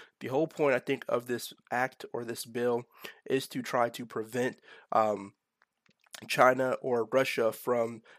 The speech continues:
uh, you know, taking money, um, and getting empowered by China's digital yuan, uh, and then, you know, kind of being helped out from that situation. I think this is part of,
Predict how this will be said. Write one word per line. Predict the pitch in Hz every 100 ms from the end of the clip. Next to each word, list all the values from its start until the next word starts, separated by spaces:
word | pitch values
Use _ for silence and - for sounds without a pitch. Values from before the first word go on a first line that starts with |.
| -
uh, | 113 113 107 -
you |
know, | 120 117 113 104 - -
taking | - 139 131 120
money, | 127 127 123 117 - -
um, | - 117 -
and | 117 120
getting | 120 131 127 -
empowered | 123 113 - 120 123 120 110
by | 113 113 110
China's | - 117 110
digital | - 113 120
yuan, | 113 123 127 123 123 117 - - -
uh, | 110 104 - -
and | 117
then, | 123 127 123 117 _ -
you | 123
know, | 113 104 95 - _ _ -
kind | 131 123
of | 120 117
being | 120 131 117
helped | - 127 - 120
out | 117 113
from | 123 117
that | 104
situation. | - - 110 117 117 - 107 - - -
I | -
think | - 139 123 -
this | 131 139 139
is | 120
part | - 131 -
of, | 123 123 117